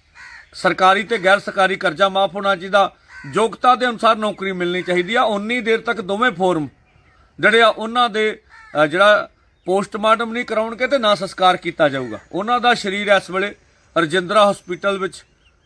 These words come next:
ਪਿਆ ਵਾ। ਜੇ ਉਹਨਾਂ ਦਾ ਸਰੀਰ ਖਰਾਬ ਹੁੰਦਾ ਤੇ ਇਹਦੇ ਲਈ, ਅ, ਜਿਹੜੀ ਆ ਸਰਕਾਰ ਜ਼ਿੰਮੇਵਾਰ ਹੋਊਗੀ।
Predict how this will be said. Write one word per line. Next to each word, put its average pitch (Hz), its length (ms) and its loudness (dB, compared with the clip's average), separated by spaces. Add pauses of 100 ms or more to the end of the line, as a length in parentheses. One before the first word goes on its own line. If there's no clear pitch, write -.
(100)
ਪਿਆ 170 260 4
ਵਾ। 214 240 2 (380)
ਜੇ 151 200 -4
ਉਹਨਾਂ 254 260 2
ਦਾ 254 120 4
ਸਰੀਰ 240 360 -4
ਖਰਾਬ 208 380 0
ਹੁੰਦਾ 202 240 2
ਤੇ 214 100 -2
ਇਹਦੇ 202 140 -6
ਲਈ, 196 200 -8 (680)
ਅ, 160 40 4
ਜਿਹੜੀ 180 240 2
ਆ 214 100 4
ਸਰਕਾਰ 190 520 4
ਜ਼ਿੰਮੇਵਾਰ 196 520 0
ਹੋਊਗੀ। 185 360 -6